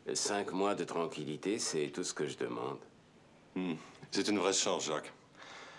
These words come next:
Speaker 2: Parce qu'hélas, pour certaines personnes, euh, la solitude, euh,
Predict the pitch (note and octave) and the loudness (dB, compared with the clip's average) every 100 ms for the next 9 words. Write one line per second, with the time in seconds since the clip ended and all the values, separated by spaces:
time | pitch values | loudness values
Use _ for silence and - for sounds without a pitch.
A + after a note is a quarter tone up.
0 | - - - - A2 - A#2+ C3 - - | -18 -20 -6 0 2 4 4 4 4 -2
1 | - - - - - - - - - - | -4 -10 -20 -20 -20 -20 -20 -20 -20 -20
2 | - - - F#2+ - G2 F#2+ E2+ F#2 - | -20 -12 -4 -2 -2 -2 -2 0 0 2
3 | A2 F2+ C2+ C#2+ D2 C#2+ D2 E2 D#2+ - | 2 2 0 -6 -6 -6 -2 -2 0 0
4 | F#2+ F#2 - - G2 G2 F#2 F2 E2+ | 0 0 -4 -2 2 2 0 0 0